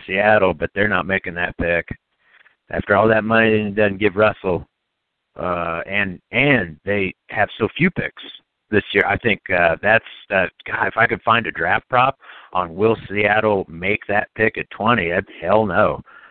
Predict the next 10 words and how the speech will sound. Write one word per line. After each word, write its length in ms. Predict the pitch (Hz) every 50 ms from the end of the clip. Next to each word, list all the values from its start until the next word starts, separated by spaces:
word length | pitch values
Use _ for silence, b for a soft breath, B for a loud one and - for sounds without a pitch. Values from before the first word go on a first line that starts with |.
| B B
They're 160 | - 98 101 101
getting 280 | 92 110 117 - 98 107
rid 180 | 107 113 113
of 80 | 117 104
that. 320 | 104 110 113 117 117 - -
They're 100 | - 98
getting 300 | 90 104 104 - - 87 -
extra 360 | 98 104 107 - - - 110
picks. 480 | 101 _ - 110 110 110 110 101 - - - - - -
They're 360 | 98 95 92 92 90 87